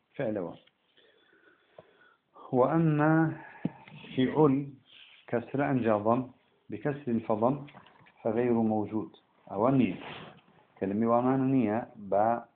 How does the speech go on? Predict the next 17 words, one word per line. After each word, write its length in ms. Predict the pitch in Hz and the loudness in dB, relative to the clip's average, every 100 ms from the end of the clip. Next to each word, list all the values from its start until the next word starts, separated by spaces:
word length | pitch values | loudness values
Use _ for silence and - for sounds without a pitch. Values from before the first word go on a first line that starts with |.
| _ - | _ -6
كسر 320 | 107 - 117 | -4 -2 -2
فاشن 380 | 117 110 110 101 | 0 0 -2 -4
ضمة 340 | 98 101 95 _ _ _ _ - | -4 -4 -8 _ _ _ _ -8
تسبب 300 | 110 - 101 | -4 -4 -4
كاف 320 | - 131 - - _ _ _ _ _ _ _ _ _ _ 147 - - | -2 -4 -6 -18 _ _ _ _ _ _ _ _ _ _ -20 -14 -4
في، 200 | 117 127 | -2 0
فغير 400 | 110 120 127 120 | 2 4 4 4
موجود، 520 | 113 107 110 107 95 | 4 2 0 -4 -4
وذلك 520 | - 107 139 131 123 | -4 2 4 4 2
لعسر 420 | 110 107 120 - 117 | 0 -2 -4 -4 -2
الانتقال 800 | 113 110 101 104 123 123 107 101 | -2 -4 -6 -4 2 2 2 0
من 160 | 101 | -4
كسر 360 | 95 127 - 110 | -6 -8 -4 -4
إلى 280 | 107 101 104 | -4 -2 0
ضم، 520 | 104 113 104 107 104 - _ _ _ _ _ _ | 2 0 0 -4 -6 -12 _ _ _ _ _ _
چونك 240 | 107 98 | -8 -8
قرصة 560 | - 143 123 - 107 | -4 -2 0 -2 -4